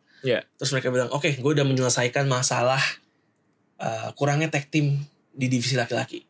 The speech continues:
Speaker 2: dengan Unified Tag Team Championship." Yang mana itu masalah yang mereka ciptakan sendiri.
Speaker 1: Iya.
Speaker 2: Gue jadi inget ini, waktu Trevor Noah ngerosting Donald Trump.
Speaker 1: Kenapa?
Speaker 2: Eh, dia ngomong gini, ya Donald Trump tuh ngomong, eh,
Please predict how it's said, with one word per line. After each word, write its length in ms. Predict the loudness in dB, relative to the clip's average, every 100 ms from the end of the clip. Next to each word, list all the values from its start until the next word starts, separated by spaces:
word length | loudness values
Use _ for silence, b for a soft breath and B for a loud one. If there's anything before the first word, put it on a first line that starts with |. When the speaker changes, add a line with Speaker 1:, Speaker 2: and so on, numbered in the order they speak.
| _
Speaker 2:
dengan 300 | -8 -6 -2
Unified 420 | -2 -2 -2 -6 -10
Tag 100 | -10
Team 140 | -10
Championship." 520 | -10 -10 -12 -8 -8 -10 _ b b b b b b b _
Yang 180 | -2 0
mana 140 | 2 2
itu 140 | 2
masalah 280 | 2 2 2
yang 100 | 2
mereka 180 | 0 -2
ciptakan 280 | -4 -4 -2
sendiri. 260 | 0 2
Speaker 1:
Iya. 340 | 2 2 0 -6
Speaker 2:
Gue 120 | -2 2
jadi 140 | 2
inget 220 | 2 0
ini, 160 | 0 0
waktu 140 | 0 0
Trevor 380 | -2 -2 0 0
Noah 240 | 2 2
ngerosting 420 | 2 2 0 2
Donald 280 | 2 2 0
Trump. 260 | -2 -8 -8 -16 _ _
Speaker 1:
Kenapa? 340 | 0 0 0 -4 b b b b _ _ -6
Speaker 2:
Eh, 140 | -2
dia 120 | 0
ngomong 260 | 2 2 0
gini, 200 | -2 -6
ya 100 | -6
Donald 240 | -2 0 2
Trump 180 | 2 2
tuh 100 | 2
ngomong, 380 | 2 2 0 -2 -8 _ _ _ _ _ -20 _
eh, 280 | -6 -4 -6